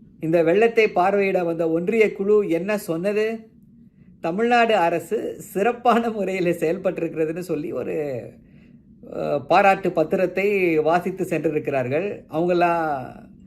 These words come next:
அந்த இன்டர்வியூவை திரு-, திருமதி நிர்மலா சீதாராமன் பார்க்கலையா?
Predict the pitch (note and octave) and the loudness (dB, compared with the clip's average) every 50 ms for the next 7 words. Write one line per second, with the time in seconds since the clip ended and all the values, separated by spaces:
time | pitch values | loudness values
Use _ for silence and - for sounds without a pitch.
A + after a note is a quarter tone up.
0 | - - - - - - - D3 D#3+ D#3+ E3+ E3+ E3 D#3+ D3+ C#3+ C#3 C#3 B2+ B2 | -20 -20 -20 -20 -20 -12 -8 -4 0 2 2 4 4 4 2 2 0 -2 -2 -4
1 | - D#3+ D#3 F3 F3+ E3 D#3+ D#3 C#3+ C#3 C3 - C#3+ C3+ C#3 B2+ B2 A#2 A2+ - | -4 -4 -2 0 2 4 4 4 4 2 0 -2 -4 -4 -2 -2 -4 -4 -6 -8
2 | - - - - D#3 D#3 D3 D3 D3+ C#3+ D3 D#3 D#3+ E3+ E3+ E3 D#3 - - C3+ | -12 -10 -4 -4 -2 -2 -2 -2 -2 -2 -2 -2 -2 0 2 2 2 0 -2 -6
3 | B2+ C#3+ C3+ C#3 C3+ C3 B2+ A#2+ - C#3+ D3+ D3 - C3+ C3 B2 B2 C3+ - - | -6 -4 -4 -4 -4 -4 -6 -6 -2 -2 -2 -2 -4 -6 -4 -2 -2 -2 -2 -6